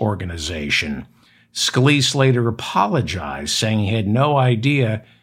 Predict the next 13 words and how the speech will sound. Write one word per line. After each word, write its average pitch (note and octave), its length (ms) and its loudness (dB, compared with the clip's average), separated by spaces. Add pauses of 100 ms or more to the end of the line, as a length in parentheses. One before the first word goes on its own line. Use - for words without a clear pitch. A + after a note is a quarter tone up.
(260)
that A#2 200 -2
was A#2+ 180 0
a G#2+ 120 2
white B2+ 460 0
supremacist - 920 -2
group A#2+ 460 -2
because G#2+ 640 -2
the A#2+ 80 -2
man C3 400 4
who A2+ 140 2
ran A#2+ 320 0
for A2 180 -6
Congress, C#3 800 0